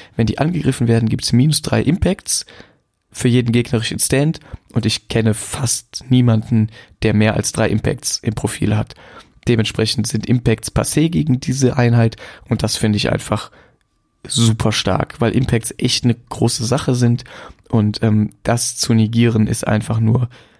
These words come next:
mega. Also dadurch wird March and Charge für viele schnelle, starke Regimenter total unattraktiv.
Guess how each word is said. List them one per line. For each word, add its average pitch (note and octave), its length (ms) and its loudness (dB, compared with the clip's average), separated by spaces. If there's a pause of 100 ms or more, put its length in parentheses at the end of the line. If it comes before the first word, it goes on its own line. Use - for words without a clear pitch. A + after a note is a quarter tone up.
(400)
mega. A2 560 2
Also G#2+ 300 0 (160)
dadurch A#2 360 0
wird - 140 -2
March A2+ 300 2
and G#2+ 120 -4
Charge A2+ 340 0
für - 100 -6
viele B2 420 0
schnelle, A2+ 340 0
starke A#2+ 380 -2
Regimenter A2 420 0
total - 360 -2
unattraktiv. A#2+ 760 0